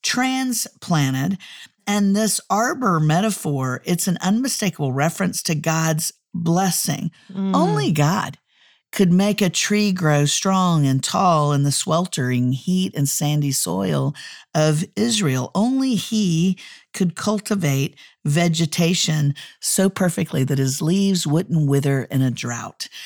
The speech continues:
Speaker 2: That's
Speaker 1: And so
Speaker 2: beautiful.
Speaker 1: what this means for us, the application for us, is that whoever has been transplanted
Speaker 2: Hmm.
Speaker 1: into God's garden, we're the ones who will prosper.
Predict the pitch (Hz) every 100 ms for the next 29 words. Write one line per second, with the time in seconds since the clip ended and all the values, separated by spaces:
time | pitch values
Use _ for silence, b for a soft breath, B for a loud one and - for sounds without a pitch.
0 | B B 139 180 180 147 139 175 170 131
1 | 214 247 220 196 196 175 151 175 190 175
2 | 185 175 190 175 170 151 - 143 - 180
3 | 160 - B B B 202 175 196 185 208
4 | 233 214 202 180 170 151 151 131 - 226
5 | 208 233 240 233 - - - - 120 127
6 | 165 - B 170 139 185 185 170 156 143
7 | 165 170 175 180 170 - B B - 151
8 | 156 131 107 110 143 170 B B B 151
9 | 147 147 175 196 190 151 131 135 - 143
10 | 131 135 - 185 247 - - 151